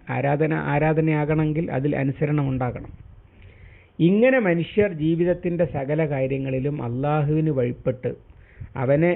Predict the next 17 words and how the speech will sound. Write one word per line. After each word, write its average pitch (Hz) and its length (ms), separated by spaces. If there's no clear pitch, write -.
ൻ്റെ, 156 220
അവനെ 147 240
യജമാനനായി 135 800
അംഗീകരിച്ച് 120 680
അവനെ 151 440
അനുസരിച്ച് 131 640
അവനെ 139 360
വഴങ്ങി 127 480
അവന് 123 360
വണങ്ങി 117 380
ജീവിക്കാൻ 139 580
തയ്യാറാകാൻ 123 720
വേണ്ടിയിട്ടാണ് 120 720
എല്ലാ 131 240
ഉമ്മത്തിലും 131 580
റസൂലുമാരെ 123 680
പറഞ്ഞയച്ചത്. 117 640